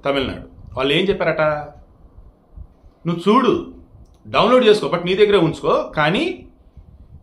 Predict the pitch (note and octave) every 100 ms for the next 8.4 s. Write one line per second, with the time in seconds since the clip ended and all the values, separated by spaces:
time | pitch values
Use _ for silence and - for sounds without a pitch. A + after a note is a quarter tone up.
0 | - - A#2+ E3+ A3+ B3 - G3 G#3 G#3
1 | F3+ D3 A2+ - - - - - - _
2 | _ - - - - - F#2+ F#3 C4 C#4
3 | G#3 G3 A3+ F3+ C4 C4 G3 A#3 C#4+ G#3
4 | A#3 - - - _ _ - - G#2+ A3
5 | C#4 C#4+ G#3+ A#3 A#3 D#3+ G#3+ C4 - G#3+
6 | G#3+ G#3 F3 A3+ - - - _ _ _
7 | - G#2 F3 F#3+ F#3 G#3 D3+ D#3+ D#3 C#3
8 | F3 C#4+ C4 -